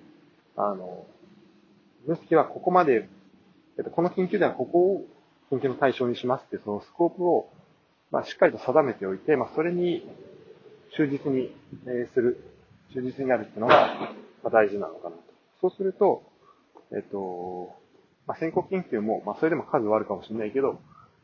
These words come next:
まあ、絞れるし、えー、まあ、そこを絞れることによって、えっと、実際のその、じゃあ実装する内容っていうのも、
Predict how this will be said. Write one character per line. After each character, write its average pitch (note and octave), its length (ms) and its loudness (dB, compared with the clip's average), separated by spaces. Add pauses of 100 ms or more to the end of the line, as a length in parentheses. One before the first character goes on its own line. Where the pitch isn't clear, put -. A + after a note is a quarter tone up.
(180)
ま - 60 -18
あ、 - 20 -18
絞 A#2 220 0
れ G#2+ 100 0
る G2 120 -12
し、 - 200 -16 (1800)
え G2+ 320 -2 (280)
ー、 D3+ 40 -8
ま C3+ 80 -4
あ、 - 20 -8
そ D#3 100 -6
こ E3+ 80 2
を - 20 4
絞 D#3+ 220 -2
れ D#3+ 100 2
る C#3+ 60 0
こ C3+ 100 0
と C3 100 2
に A#2+ 100 0
よ A#2 60 -2
っ - 40 -12
て、 - 480 -6 (260)
え G2 40 -18
っ - 20 -16
と、 - 120 -16
実 G2+ 160 -10 (100)
際 B2 120 4
の G#2 80 -4
そ A#2 100 -6
の、 G#2 80 -2
じ F2+ 60 -10
ゃ E2 40 -10
あ - 60 -14
実 - 100 0 (100)
装 C3+ 120 2
す - 100 -6
る A2+ 80 -2
内 A#2 220 0
容 C#3 100 2
っ C#3+ 60 -2
て - 140 -4
い - 20 2
う D3+ 40 0
の C3+ 60 0
も、 - 260 -6